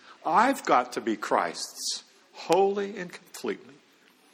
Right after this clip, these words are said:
How do you know if you're converted? Well, if you had asked Peter, "Are you converted?"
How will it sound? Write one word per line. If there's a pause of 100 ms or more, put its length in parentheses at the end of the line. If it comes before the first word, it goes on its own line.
(880)
How
do
you
know
if
you're
converted? (2500)
Well, (180)
if
you
had
asked
Peter, (1000)
"Are
you
converted?"